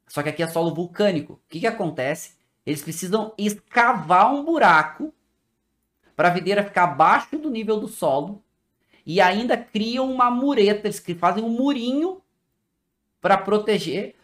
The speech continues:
pro vento passar por cima e não arrancar as videiras. Olha que maluco isso nas Ilhas Canárias.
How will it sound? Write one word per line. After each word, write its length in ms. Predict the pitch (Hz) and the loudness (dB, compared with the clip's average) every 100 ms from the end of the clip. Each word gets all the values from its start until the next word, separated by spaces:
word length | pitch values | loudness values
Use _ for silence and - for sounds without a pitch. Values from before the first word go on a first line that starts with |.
| _ - | _ -4
pro 160 | 180 | -2
vento 260 | 170 214 220 | 0 -2 0
passar 400 | 208 202 190 190 | 0 4 2 2
por 160 | 190 | -4
cima 760 | 165 - 214 233 311 403 415 - _ _ _ - | -4 -8 -2 0 2 2 0 -8 _ _ _ -6
e 120 | 196 | 2
não 200 | 202 214 | 6 8
arrancar 840 | 233 214 240 - 165 170 202 - _ _ _ - | 6 4 -2 2 4 4 0 -10 _ _ _ -6
as 180 | 147 | -6
videiras. 480 | 147 151 107 - - _ _ _ _ _ _ _ _ _ _ _ _ _ _ _ _ | -4 -6 -6 -8 -16 _ _ _ _ _ _ _ _ _ _ _ _ _ _ _ _
Olha 320 | - 170 254 285 | 4 4 4 0
que 360 | - 233 302 | -4 -4 -4
maluco 720 | 226 240 247 185 185 202 269 | -2 0 0 2 0 -4 -6
isso 280 | 165 156 160 | -6 -6 -6
nas 180 | 185 170 | -6 -6
Ilhas 200 | 156 156 | -8 -8
Canárias. 500 | 165 151 101 - | -6 -6 -8 -12